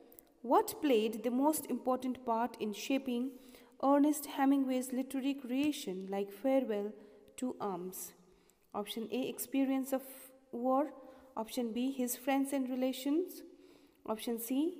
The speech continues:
his love affair and marriages. Option D, his power of oratory. It is option A, that is experiences of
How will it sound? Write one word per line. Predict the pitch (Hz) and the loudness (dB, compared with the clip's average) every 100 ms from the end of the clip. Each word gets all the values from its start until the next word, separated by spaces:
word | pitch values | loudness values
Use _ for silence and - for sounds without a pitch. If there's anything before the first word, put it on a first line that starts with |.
| - | -6
his | 226 220 | -4 -2
love | 254 262 269 269 | 4 4 4 -4
affair | 269 277 277 294 | -2 2 2 0
and | 254 254 | -2 -2
marriages. | 262 262 233 294 320 - - - - _ | -2 -2 -2 -4 -4 -10 -20 -20 -20 _
Option | 220 - 240 220 | -6 -2 -2 -2
D, | 226 277 370 - - - - | 0 2 0 -4 -18 -20 -4
his | 214 208 - - - | -2 -2 -6 -4 2
power | 311 285 208 - | 4 4 2 0
of | 214 226 - - - | -2 -2 -6 -12 -6
oratory. | 196 190 196 180 180 202 - - _ _ _ - | -4 -4 -6 -10 -10 -12 -18 -20 _ _ _ -12
It | 226 | -4
is | 226 240 226 - | 0 0 -2 -8
option | 202 - 226 - | -8 -6 -8 -4
A, | 247 294 | -2 -2
that | 226 202 | -2 -4
is | 202 | -6
experiences | 202 - - 320 285 220 185 - 196 220 - | -6 -8 0 2 2 0 -4 -4 -4 -4 -6
of | - | -10